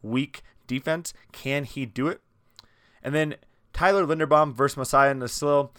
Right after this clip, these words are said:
Again, defensive tackle, JUCO transfer, probably one of the best players, if not the best player on this Maryland team.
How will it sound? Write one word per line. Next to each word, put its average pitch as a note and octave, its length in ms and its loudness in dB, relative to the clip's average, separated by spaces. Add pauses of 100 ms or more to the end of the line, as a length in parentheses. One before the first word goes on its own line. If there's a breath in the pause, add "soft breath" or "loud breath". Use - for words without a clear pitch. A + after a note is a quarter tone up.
(180 soft breath)
Again, B2 340 -6
defensive C#3 360 -6
tackle, C3 500 -2 (220 soft breath)
JUCO C#3 280 0
transfer, B2+ 380 -4
probably C#3+ 360 4
one C3+ 140 -2
of C3 40 -4
the A#2+ 80 2
best B2 280 2
players, B2 280 0
if A#2+ 80 -6
not B2 160 0
the B2+ 120 -2
best A#2+ 220 0
player A#2+ 300 2
on A#2+ 140 0
this A#2 140 -6
Maryland A#2 360 0
team. C3 260 -8